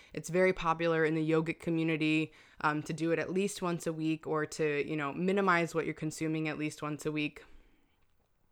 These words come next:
Um, it can change the function of genes related to longevity and protection against disease. And on the flip side,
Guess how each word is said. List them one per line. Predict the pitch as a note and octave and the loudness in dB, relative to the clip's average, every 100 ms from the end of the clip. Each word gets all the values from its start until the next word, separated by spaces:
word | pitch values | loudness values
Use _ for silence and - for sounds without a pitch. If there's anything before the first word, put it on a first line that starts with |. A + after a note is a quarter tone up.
| _ - _ - | _ -20 _ -4
Um, | E3+ E3 | -2 0
it | D#3 D3+ | 0 -2
can | F3+ F3 | -2 -2
change | E3 G#3 G3 G3+ G3+ | -2 0 2 2 0
the | E3+ | -2
function | E3 E3+ F3+ | -2 -2 -4
of | E3 D#3+ | -4 -4
genes | D#3+ D#3+ E3+ F3+ - - - _ | -2 0 0 -4 -10 -20 -20 _
related | E3+ D#3+ D#3 D#3+ D#3+ - | 0 2 4 2 0 -2
to | E3 D#3 | -2 0
longevity | D3+ D#3 D3+ C#3+ E3 F#3+ A3+ | 0 0 -2 -4 0 0 0
and | E3 D#3+ | -2 -6
protection | - D3+ - D3+ | -6 -8 -4 -4
against | C#3+ C#3+ - | -4 -6 -10
disease. | C#3+ C#3+ C3+ E3+ G3 - _ _ _ _ _ _ _ _ - _ _ _ _ _ _ _ - _ _ - | -6 -4 -2 -4 -6 -16 _ _ _ _ _ _ _ _ -20 _ _ _ _ _ _ _ -20 _ _ -2
And | F3+ F3 E3+ E3 - _ _ _ _ _ | 2 4 2 -2 -8 _ _ _ _ _
on | E3 E3+ | 2 2
the | D#3 | 0
flip | - - G#4 G#4 | -6 2 2 2
side, | F3+ C#3+ C#3 G#3 | 2 4 4 2